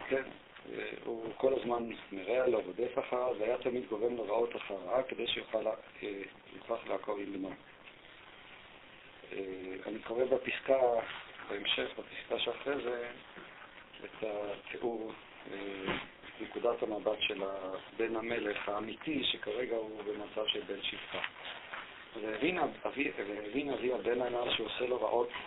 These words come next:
בשביל העניין הנ"ל", האבא של אותו בן, לא האבא האמיתי שלו, וענה ואמר,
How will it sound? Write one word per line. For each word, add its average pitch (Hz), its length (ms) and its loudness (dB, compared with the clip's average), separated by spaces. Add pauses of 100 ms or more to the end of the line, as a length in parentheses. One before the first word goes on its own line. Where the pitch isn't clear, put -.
(200)
בשביל - 260 -2
העניין 98 360 0
הנ"ל", 87 340 -6 (220)
האבא 117 480 6
של 101 220 0
אותו 101 520 -4 (120)
בן, 110 260 2 (720)
לא 110 180 6
האבא 107 180 4
האמיתי 98 420 -2
שלו, 95 380 -2 (540)
וענה 104 240 2
ואמר, 135 440 10